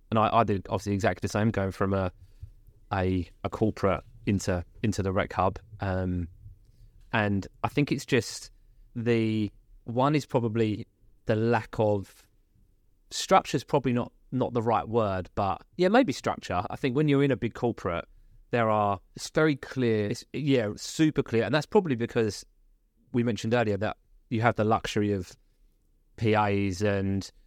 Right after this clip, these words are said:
Speaker 1: assistants and people that are responsible for one silo, right? So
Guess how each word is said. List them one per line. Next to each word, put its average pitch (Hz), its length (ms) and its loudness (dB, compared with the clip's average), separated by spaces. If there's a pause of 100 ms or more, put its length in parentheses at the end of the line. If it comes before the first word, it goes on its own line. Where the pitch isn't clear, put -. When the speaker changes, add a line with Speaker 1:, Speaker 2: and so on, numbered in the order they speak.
(300)
Speaker 1:
assistants 107 720 -2
and 104 200 0
people 123 320 0
that 110 140 0
are 107 60 -2
responsible 110 600 -4
for 107 280 0
one 104 540 0 (160)
silo, 95 540 -2
right? 95 340 -2
So 98 200 -2